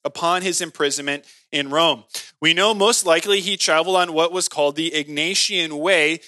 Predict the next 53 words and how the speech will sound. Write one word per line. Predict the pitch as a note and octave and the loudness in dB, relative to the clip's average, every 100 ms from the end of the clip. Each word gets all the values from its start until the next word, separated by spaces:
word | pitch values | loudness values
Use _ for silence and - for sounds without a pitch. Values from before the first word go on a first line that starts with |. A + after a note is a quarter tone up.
| _ | _
to | - D#3 | -6 0
get | D#3+ F3 - | 0 0 -2
to | - C#3+ C#3+ | -4 -4 -2
Rome. | D3+ E3 B2 | 0 0 0
Now, | C3+ D#3 | 0 0
if | D3+ C#3 | 0 -4
you | D#3+ | -8
remember | D#3 E3 F#3+ F3 | -2 0 0 0
back | D#3+ E3 E3 | 2 2 -2
to | - | -4
your | D3 | -4
history | C#3 G3+ - E3 | -2 -2 -2 -6
classes | - C#3+ C#3 D3+ B2+ | -2 -2 0 -4 -8
in | C3 | -6
high | D3+ | -6
school | E3 - D3+ | -4 -6 -6
and | C#3 | -8
junior | D3+ D3 | -6 -6
high, | C#3+ F3 D3 - _ - | -2 -2 -2 -6 _ -2
remember | E3 F#3+ F#3 | 0 2 2
the, | E3+ | 0
all | D#3 D#3 | 2 2
that | F3 E3 | 2 0
talk | D3 D3 | -2 -2
about | D3 D3 | 0 0
those | C#3+ C3 | -2 -6
Roman | A#2+ D3+ F#3 F3+ D#3 | -4 -4 -4 -6 -6
roads | C#3 D#3+ C#3+ B2 C3+ | -2 0 0 -2 -6
of | C#3 C3 | -6 -6
the | D3 C#3 | -6 -8
ancient | D3 - D#3 - | -8 -8 -6 -4
civilizations. | D3 C3+ C#3+ C3 F3 E3 B2+ C3 | -4 -2 -2 2 0 0 -4 -8
Well, | |
he | C3+ C3+ | -8 -6
traveled | - C3 C3+ D3+ | -4 -2 0 0
down | C#3 C3 C3 | -4 -6 -6
one | B2 | -6
of | B2+ C3+ | -4 0
those. | C3+ A2 - - _ _ - | 0 0 -6 -10 _ _ 0
This | F#3+ | 2
is | E3+ | 4
a | F3+ | 0
picture | F3+ B3+ - F3 F3 | 2 0 2 2 2
of | F3+ D#3 D#3 | 4 2 2
the | D#3 D#3 | 0 -2
Egnatian | D3 D3+ D3+ E3 C#3 | 0 0 0 -4 0
Way | C3+ C#3+ | 0 0
and | C#3+ | 0
what | D#3 | 0
it | D3 | 0
would | C#3+ C3 | -2 -4
look | D#3 F#3 - | -4 -6 -4
like | C3 C#3 | -2 -2